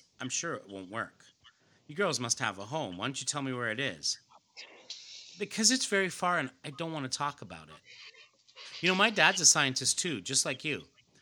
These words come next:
"Arya, will you stop changing the subject? He even told me once that he used to know you." "Well, I do meet a lot of people in my line of work." "Yeah, I thought he was kidding too.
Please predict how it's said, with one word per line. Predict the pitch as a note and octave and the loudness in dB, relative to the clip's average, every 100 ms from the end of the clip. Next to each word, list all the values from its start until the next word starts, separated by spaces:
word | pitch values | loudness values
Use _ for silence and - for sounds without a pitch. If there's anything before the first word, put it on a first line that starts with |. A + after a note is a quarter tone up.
| - _ _ - | -20 _ _ -4
"Arya, | C3+ C3+ C3+ | 0 2 2
will | D3 | 0
you | G#3+ | -2
stop | - C4 C4 | 0 0 -2
changing | G#3 F#3+ D#3+ | -2 -2 -2
the | A2+ | 2
subject? | - G2+ G2+ C3+ E3 - - - - | 2 2 -4 -4 -4 -10 -20 -20 -10
He | - A3 A3 | 0 4 4
even | F3+ F3+ | 4 2
told | E3+ G3 | 4 4
me | G3+ | 2
once | D3 C3 | 2 2
that | C3 | 0
he | C3+ | -2
used | D3 B2+ | -2 -2
to | A#2+ | -2
know | B2 C#3+ | -2 -2
you." | G2 D2+ _ _ _ _ | -6 -10 _ _ _ _
"Well, | B2+ D3 | -6 -2
I | D#3 C3+ | 0 0
do | A#2 B2+ | 0 -2
meet | D3+ D3 - - | -2 -4 -10 -10
a | C3 | -4
lot | C3 | -2
of | C#3 | -2
people | D3+ C3+ C3 | -6 -6 -6
in | B2 | -4
my | B2 | -2
line | B2 B2+ | 0 -2
of | B2 | -2
work." | C#3+ C3+ - - - - - - | -4 -4 -6 -18 -20 -20 -10 4
"Yeah, | F#3 F#3 | 8 10
I | F#3 | 8
thought | F#3 E3 | 6 6
he | |
was | C#3 C3 | 4 2
kidding | D3+ C3 A#2+ | 2 0 0
too. | - B2 G2+ | 0 0 -2